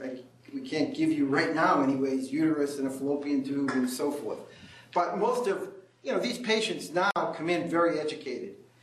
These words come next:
you know, 'cause they've, they've, they've been going on the internet and they have a pretty good idea of what they're looking for when they come in. Um,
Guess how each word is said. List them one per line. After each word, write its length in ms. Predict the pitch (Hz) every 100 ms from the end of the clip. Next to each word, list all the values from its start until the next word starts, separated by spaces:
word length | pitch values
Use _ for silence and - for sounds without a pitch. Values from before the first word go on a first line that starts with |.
| _ 143
you 120 | 143
know, 280 | 143 139 139
'cause 220 | 143 -
they've, 260 | 180 175
they've, 320 | 165 165 170 - - - _ 156
they've 340 | 160 - 143 - - -
been 340 | 147 135 131 -
going 320 | 165 160 156
on 100 | 147
the 100 | 156
internet 460 | 160 143 143 135
and 120 | 160 185
they 100 | 196
have 140 | 220
a 40 |
pretty 240 | - 180 160
good 140 | 156
idea 340 | 135 135 143 135
of 80 |
what 180 | 135 139
they're 120 | 139
looking 280 | 127 151 139
for 260 | 131 127 127
when 120 | 123
they 140 | 123
come 260 | 120 117 120
in. 240 | 131 98 - - - - - - -
Um, 500 | 135 127 131 120 -